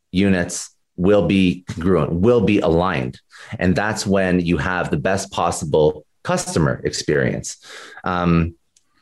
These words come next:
so that's one really easy way. And then it's not a con-, it's not like a set it and forget it. So after you have that initial alignment, you have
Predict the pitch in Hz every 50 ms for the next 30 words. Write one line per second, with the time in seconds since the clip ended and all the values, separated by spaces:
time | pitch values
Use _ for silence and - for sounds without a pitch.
0 | _ - - - - 107 113 113 117 120 - 95 98 104 104 104 101 98 - -
1 | - 98 98 113 120 113 113 110 - 110 107 101 90 95 92 85 90 80 - 101
2 | 113 113 120 120 117 104 - - - - - _ _ _ - _ _ - 170 -
3 | - - - 127 135 147 151 165 165 160 - - - _ - - 117 113 117 -
4 | - - - - 156 151 151 151 151 - - - - - 151 151 160 160 - -
5 | - - 123 131 120 - 117 101 - - - - 123 120 127 117 - 113 104 -
6 | - 107 95 151 165 160 98 73 - - - _ _ _ _ _ _ - - -
7 | - 131 123 117 117 113 113 110 - - _ _ _ _ 127 139 165 175 170 -
8 | - - 147 135 127 127 127 123 123 - 123 - _ _ - 107 110 113 117 117
9 | 113 110 - - - 104 95 101 104 127 123 120 - 123 117 98 95 113 117 127
10 | 120 - 147 120 107 104 117 143 180 185 143 113 104 104 107 107 - - _ _
11 | _ _ _ _ _ _ _ _ - - - 113 120 165 196 190 151 - - -
12 | - 180 190 208 180 143 120 107 107 104 95 -